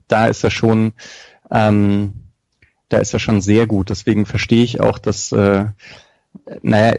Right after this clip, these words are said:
ich glaub, da, da gab's schon ein paar Gerüchte zu, äh, größeren Clubs.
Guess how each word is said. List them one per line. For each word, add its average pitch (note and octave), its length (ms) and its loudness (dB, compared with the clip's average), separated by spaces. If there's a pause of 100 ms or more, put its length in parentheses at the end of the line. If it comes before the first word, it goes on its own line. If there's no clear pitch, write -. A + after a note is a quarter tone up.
(100)
ich - 140 -12
glaub, - 440 -2 (140)
da, G#2 320 0
da G#2 220 -4
gab's G#2+ 240 -2
schon A2 160 -4
ein G2 60 -4
paar G#2 200 -4
Gerüchte G2+ 420 -4
zu, G2+ 360 -2
äh, G2+ 500 0
größeren C3 480 2
Clubs. - 480 -2